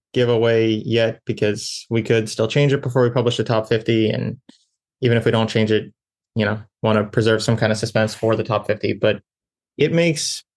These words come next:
Brandon Nimmo at eight years and a hundred and sixty-two million dollars look like a bargain if Bellinger comes close to what we think he's gonna get. Uh, as far as the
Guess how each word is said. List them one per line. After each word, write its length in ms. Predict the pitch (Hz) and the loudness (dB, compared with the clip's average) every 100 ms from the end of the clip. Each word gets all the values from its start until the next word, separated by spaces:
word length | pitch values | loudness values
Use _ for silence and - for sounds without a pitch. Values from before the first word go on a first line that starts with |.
| _ | _
Brandon 320 | - 139 139 127 | 0 2 4 4
Nimmo 380 | 131 139 139 123 | 2 2 0 0
at 140 | 110 | 2
eight 160 | 120 123 | 2 2
years 280 | 123 123 123 | 2 2 2
and 80 | |
a 20 | 113 | 2
hundred 180 | 120 120 | 2 2
and 80 | |
sixty-two 380 | 120 123 120 123 | 0 -4 -2 0
million 240 | 120 120 113 | 2 2 2
dollars 580 | 113 113 107 - - - _ | 2 2 0 -6 -14 -18 _
look 180 | 123 - | -4 -2
like 80 | 113 | -2
a 60 | 110 | 0
bargain 460 | 110 123 147 147 | 2 2 2 0
if 240 | - 117 - | -2 -4 0
Bellinger 320 | 117 120 117 | 2 2 0
comes 320 | 120 117 113 | 0 -2 -2
close 400 | - 120 117 120 | -4 0 0 -2
to 480 | - 113 110 107 107 _ - | -2 2 2 0 -4 _ -8
what 180 | 113 113 | -2 0
we 100 | 113 | 0
think 200 | 120 123 | 0 0
he's 100 | 127 | 0
gonna 160 | 135 135 | 0 0
get. 260 | 151 - _ _ _ _ _ _ _ | 0 -4 _ _ _ _ _ _ _
Uh, 480 | - 120 123 127 127 | 0 2 2 2 2
as 160 | 135 127 | 0 0
far 200 | 151 156 | 2 2
as 120 | 131 | 2
the 180 | 131 | -2